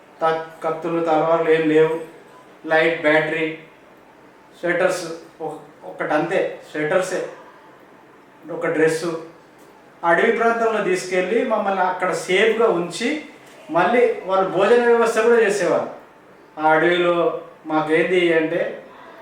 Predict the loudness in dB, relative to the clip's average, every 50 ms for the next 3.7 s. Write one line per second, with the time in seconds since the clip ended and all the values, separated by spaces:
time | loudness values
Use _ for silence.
0 | -18 -6 -2 -2 0 0 0 0 0 0 -2 -2 0 0 0 2 2 0 0 2
1 | 0 0 0 0 -2 -4 -2 0 0 2 2 2 2 2 2 2 2 2 2 0
2 | -2 -2 -4 -6 -10 -14 -20 -20 -20 -20 -20 -20 -20 -8 -2 0 2 2 2 2
3 | 2 2 4 4 4 2 2 0 -4 -4 -4 -6 -6